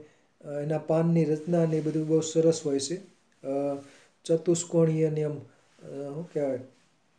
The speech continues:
સ-, અ, ત્રાકાકારના પાન હોય છે. પાન જ-, જમીન, જલજ એટલે કે પાણીમાં તરતા હોય છે. અ, અને આ એના સિંગોડા, એના ફ્રૂટ છે. બે બાજુ કંટકો ધરાવે છે. એટલે આમાં બે variety છે,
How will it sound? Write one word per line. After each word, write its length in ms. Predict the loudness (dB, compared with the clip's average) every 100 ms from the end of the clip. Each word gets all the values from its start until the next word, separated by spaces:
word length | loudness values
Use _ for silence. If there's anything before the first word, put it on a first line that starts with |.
| _ _ _ _ -16
સ-, 300 | -14 -12 -12
અ, 80 | -10 -6 -6 -6 -6 -10 -10
ત્રાકાકારના 720 | 0 0 2 2 2 0 0 -4
પાન 280 | 0 -2 0
હોય 180 | -4
છે. 220 | -4 -6 -8 -12 _ _
પાન 280 | -8 -6 -6 -12 -14
જ-, 480 | -6 -4 -4 -6 -8
જમીન, 280 | -4 -2 -4 -6 -16 _ _ _ 2
જલજ 320 | 6 6 4 -2 -14 -12
એટલે 200 | -4 -2
કે 140 | -2
પાણીમાં 520 | 0 2 2 2 0
તરતા 360 | 0 -2 0 0
હોય 160 | 0 -2
છે. 120 | -8 -16 _ _ -14
અ, 220 | -8 -6 -6 -8
અને 160 | -6 -2
આ 140 | 0
એના 320 | 0 2 0
સિંગોડા, 420 | 0 0 6 8
એના 220 | 6 2 -4
ફ્રૂટ 320 | 0 0 0
છે. 240 | -6 -10 -14 _ -20 _ _ 2
બે 140 | 4
બાજુ 300 | 6 6 4 0 -8 _
કંટકો 720 | -2 0 2 2 4 2 0 -8 -6
ધરાવે 340 | -2 0 -2
છે. 140 | -4 -6
એટલે 580 | -10 -16 -20 _ -8 -4
આમાં 220 | -2 4
બે 180 | 6 8
variety 440 | 6 4 -2 -6
છે, 200 | -6 -6